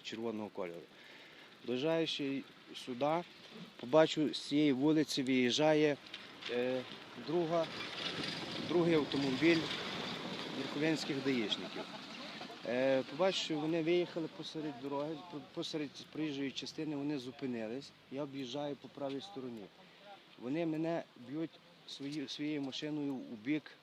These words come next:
мого автомобіля. З-, штовхають мене в той забор, бачите, з цієї машини, і виходять працівники, е, працівник дає з задньої машини і, е, працівник карного розшуку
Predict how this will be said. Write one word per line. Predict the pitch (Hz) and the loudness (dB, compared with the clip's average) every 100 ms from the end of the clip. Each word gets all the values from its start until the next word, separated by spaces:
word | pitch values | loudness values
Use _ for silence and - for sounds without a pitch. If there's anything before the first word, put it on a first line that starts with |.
| - | -4
мого | 135 127 | 0 0
автомобіля. | 120 - 120 110 110 98 95 - - | -2 -6 -10 -10 -10 -10 -12 -16 -20
З-, | - 113 113 - - - - - | -20 -18 -18 -20 -20 -20 -20 -14
штовхають | 139 - 175 175 151 | -12 -8 -4 -4 -4
мене | 143 160 | -4 -4
в | 143 | -6
той | - 156 | -6 -6
забор, | 131 135 123 113 | -4 -4 -4 -4
бачите, | 131 117 - | -6 -6 -10
з | 110 | -8
цієї | 131 135 143 151 | -4 -2 0 -2
машини, | 165 - 185 180 180 127 | -2 -2 0 0 -2 -4
і | |
виходять | 127 127 160 165 | -6 -2 0 -2
працівники, | - 143 - 147 147 - 135 | -2 -8 -4 -2 -4 -4 -6
е, | 135 | -6
працівник | 143 - 156 143 | -8 -4 -2 -2
дає | 123 139 143 139 113 - | -2 -2 2 2 0 -8
з | |
задньої | 107 143 139 156 165 | -4 0 2 2 0
машини | 175 - 175 180 190 190 - - - - - | 0 0 2 0 -2 -4 -12 -20 -20 -12 2
і, | 165 180 - - - - - - - | 2 2 -2 -20 -20 -20 -20 -16 -4
е, | 135 135 143 139 139 127 - - - - | 0 2 4 4 2 -2 -12 -20 -20 -10
працівник | 139 - 151 160 151 | -8 -4 0 2 2
карного | 156 139 135 135 | 2 2 2 0
розшуку | 143 127 - 123 - 123 | 0 0 -2 -8 -2 -2